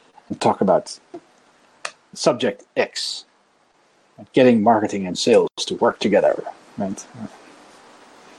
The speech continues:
Or the corporate level communication de-,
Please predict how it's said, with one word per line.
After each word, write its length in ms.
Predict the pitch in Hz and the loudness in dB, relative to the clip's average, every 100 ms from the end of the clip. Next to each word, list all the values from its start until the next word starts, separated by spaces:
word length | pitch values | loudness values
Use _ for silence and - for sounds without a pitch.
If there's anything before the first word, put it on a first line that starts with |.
| - - - _ - | -20 -20 -20 _ -12
Or 60 | |
the 80 | 92 | -12
corporate 580 | - 170 - 110 - - | -2 0 0 -4 -6 -4
level 220 | 113 113 | 0 0
communication 680 | 104 113 110 104 107 98 107 | 0 -2 0 2 0 0 -2
de-, 200 | 107 104 | -2 -4